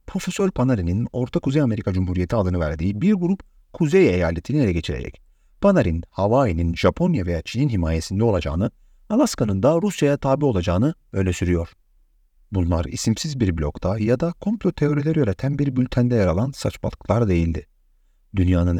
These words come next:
en prestijli finans gazetesinin birinci sayfasıydı. Ekonomi konusunda kötümser görüşte olabilirsiniz. Kıyamet tellallığı bile sorun değil. Tarih sadece ekonomik durgunluklarla değil,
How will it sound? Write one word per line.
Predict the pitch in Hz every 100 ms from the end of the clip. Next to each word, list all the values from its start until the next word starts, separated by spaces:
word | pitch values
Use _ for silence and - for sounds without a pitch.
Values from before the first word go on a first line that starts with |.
| -
en | 139 143
prestijli | - 80 - 82 95 110
finans | - 107 139
gazetesinin | - 85 78 - 90 120 120 _ _ -
birinci | 92 135 143 143
sayfasıydı. | - 85 - - - - - - _ _ _ _ _
Ekonomi | - - 156 156
konusunda | 156 135 131 120 113
kötümser | 110 - 101 - 110
görüşte | 95 90 107
olabilirsiniz. | 98 92 127 - - - - _ _ _ _
Kıyamet | 180 196 196 196 -
tellallığı | 117 110 113 110 117 123
bile | 95
sorun | 80 78 - 85
değil. | 80 69 - _ _ _ -
Tarih | 143 139
sadece | - 104 95 85 85
ekonomik | - 95 90 95
durgunluklarla | 98 95 98 92 113 120 92
değil, | 104